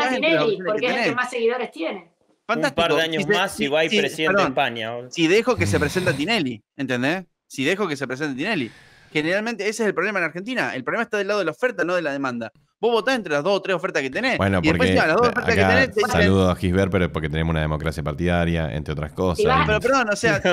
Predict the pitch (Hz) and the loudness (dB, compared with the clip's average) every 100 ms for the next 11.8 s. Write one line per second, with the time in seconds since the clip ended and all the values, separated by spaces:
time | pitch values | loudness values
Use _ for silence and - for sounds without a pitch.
0 | 202 190 180 175 170 - 170 156 - 240 | 4 2 2 2 0 0 -2 -2 0 2
1 | 240 494 - 208 196 180 208 220 359 294 | 2 2 0 0 0 0 2 2 2 2
2 | 226 202 269 294 220 208 139 202 226 - | 0 0 0 2 2 0 -2 -6 -8 -8
3 | - 196 190 254 165 165 196 262 240 196 | -4 0 0 0 -2 -2 -2 0 0 2
4 | 175 139 123 240 - - - - 269 311 | 0 -2 -4 -6 -12 -20 -20 -8 -4 -4
5 | - 302 311 330 427 392 349 285 277 240 | -6 -4 -2 -2 -4 -4 -6 -6 -6 -4
6 | 220 214 247 285 403 311 208 247 220 226 | -4 -4 -6 -8 -6 -6 -6 -6 -4 -4
7 | 208 - 262 262 247 226 214 202 190 180 | -6 -2 2 2 2 0 -4 -6 -10 -10
8 | 190 233 233 208 262 294 311 302 285 311 | -8 -6 -4 -6 0 0 2 2 2 0
9 | 240 226 214 226 - 165 170 170 175 170 | 0 -2 0 -2 -2 -6 -6 -4 0 2
10 | 359 359 202 214 370 381 196 240 262 233 | 0 0 0 2 0 0 0 0 0 0
11 | 214 151 214 208 - 180 170 | 0 0 -2 -8 -14 -16 -18